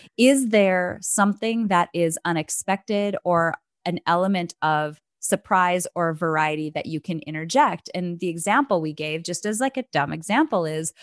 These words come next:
what if you had some kind of weird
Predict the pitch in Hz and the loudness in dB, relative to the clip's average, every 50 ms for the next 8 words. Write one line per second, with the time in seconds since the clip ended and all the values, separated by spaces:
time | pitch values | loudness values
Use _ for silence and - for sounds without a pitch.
0 | - - - _ _ - 202 233 254 311 302 - 285 285 247 208 254 262 254 262 | -20 -20 -20 _ _ 2 4 6 6 6 4 2 -2 -2 -2 -4 -4 -4 -4 -2
1 | 247 208 - - - - 220 202 220 208 - - 208 190 190 196 190 175 165 165 | -4 -6 -6 -4 -4 0 0 0 0 -2 -4 -2 -2 -2 0 0 0 0 0 0
2 | 165 170 175 170 165 _ _ _ _ _ _ _ _ _ - 170 165 170 202 185 | 0 -2 -2 -4 -6 _ _ _ _ _ _ _ _ _ -4 -2 2 2 4 4
3 | 202 208 214 214 226 233 220 220 | 6 4 6 4 4 4 2 0